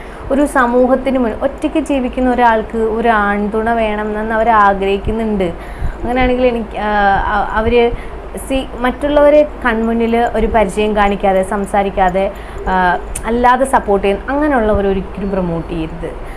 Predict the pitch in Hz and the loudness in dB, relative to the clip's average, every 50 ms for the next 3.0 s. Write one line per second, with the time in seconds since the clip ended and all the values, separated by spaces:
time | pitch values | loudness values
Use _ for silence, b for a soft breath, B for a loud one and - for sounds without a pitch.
0 | B B B - 254 269 285 294 285 254 302 285 269 - - - 302 285 311 302 | B B B 0 0 2 2 0 2 2 0 0 0 -2 -4 -4 0 0 2 2
1 | 302 277 254 247 254 - 247 254 254 247 233 214 208 208 220 220 - - 220 226 | 2 0 0 -2 -2 -2 -2 0 0 0 2 2 2 2 2 0 -2 -4 -4 -4
2 | 254 247 240 233 220 233 240 247 262 254 247 220 214 220 226 220 208 196 190 | -2 -2 0 0 0 0 0 2 2 4 4 4 2 2 4 4 4 4 4